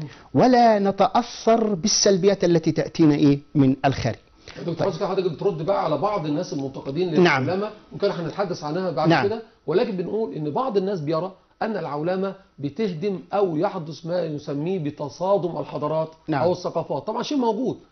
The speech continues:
Speaker 2: لكن بنقول دكتور حسني يمكن وضح دلوقتي، الانسان ياخد من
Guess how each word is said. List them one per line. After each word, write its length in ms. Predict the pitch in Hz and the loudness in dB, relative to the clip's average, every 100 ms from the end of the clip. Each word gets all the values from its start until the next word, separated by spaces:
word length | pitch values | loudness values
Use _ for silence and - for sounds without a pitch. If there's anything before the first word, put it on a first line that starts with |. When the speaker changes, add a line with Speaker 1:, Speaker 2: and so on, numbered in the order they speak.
| _ - | _ -4
Speaker 2:
لكن 260 | 190 226 | -2 0
بنقول 380 | 214 175 190 196 | -2 -2 -2 -2
دكتور 220 | 139 131 | -4 -8
حسني 220 | 170 - 156 | -8 -6 -4
يمكن 120 | 151 | -2
وضح 280 | 196 165 147 | -2 -2 -2
دلوقتي، 420 | 180 220 247 240 _ _ _ | -2 -4 -6 -12 _ _ _
الانسان 600 | 190 214 190 - 277 240 | -4 -2 -6 -6 -4 -2
ياخد 500 | 208 254 277 208 135 | 0 0 0 -4 -4
من 340 | 151 220 180 | -2 0 0